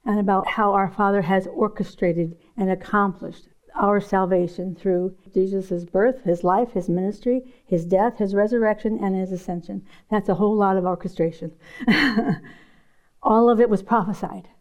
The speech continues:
and brought to fulfillment so that we can know him. And that's why we celebrate Jesus and our salvation at Christmas, because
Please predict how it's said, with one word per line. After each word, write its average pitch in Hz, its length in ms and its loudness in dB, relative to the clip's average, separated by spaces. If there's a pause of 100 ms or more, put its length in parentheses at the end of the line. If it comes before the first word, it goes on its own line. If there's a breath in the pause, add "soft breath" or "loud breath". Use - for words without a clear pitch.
(300)
and 180 140 0
brought 180 240 2
to 202 80 2
fulfillment 202 560 -4 (460)
so 190 280 0
that 175 180 2
we 202 320 0
can 196 540 -4 (360)
know 269 320 4
him. 175 340 -10 (1700)
And 254 160 6
that's 320 200 4
why 269 100 4
we 233 140 4
celebrate 202 680 2
Jesus 202 600 0
and 190 200 2
our 180 120 2
salvation 170 540 0
at - 120 -10
Christmas, 214 440 -12
because 330 720 -6